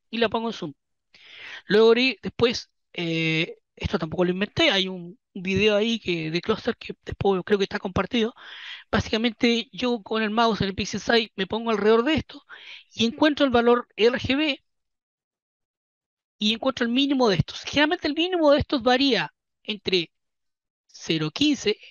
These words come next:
a cero treinta y cinco. Me estoy dando cuenta que en banda estrecha alrededor de cero treinta y en banda dual alrededor de cero quince con mi filtro.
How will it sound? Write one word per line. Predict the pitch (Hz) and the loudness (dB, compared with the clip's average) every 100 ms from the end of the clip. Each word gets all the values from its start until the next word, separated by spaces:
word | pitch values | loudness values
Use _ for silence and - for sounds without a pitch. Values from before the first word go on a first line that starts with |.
| _ _ _ _ _ _ _ _ _ _ _ _ _ | _ _ _ _ _ _ _ _ _ _ _ _ _
a | - 220 | -6 -6
cero | - 214 208 | -2 0 0
treinta | 202 196 190 | 0 -2 -4
y | 185 | -6
cinco. | - 170 170 | -4 -6 -6
Me | 180 | -4
estoy | 254 | 2
dando | 233 | 2
cuenta | 226 247 | 2 0
que | 233 | 0
en | |
banda | 214 226 | 0 0
estrecha | 170 226 - | 0 0 -2
alrededor | 196 185 196 | -4 -4 -6
de | |
cero | - 196 | -4 -2
treinta | 262 262 208 233 - - - - _ - | 0 -2 -2 -8 -8 -20 -20 -20 _ -4
y | 190 190 | 0 2
en | 185 175 | 0 0
banda | 202 214 208 | -2 0 0
dual | 190 220 240 | 2 4 4
alrededor | 226 196 208 | 2 0 -4
de | 214 | -4
cero | - 190 | -4 -4
quince | - 185 - - | -4 -6 -6 -6
con | - 262 | 0 0
mi | 233 | 0
filtro. | - 170 - | -6 -10 -12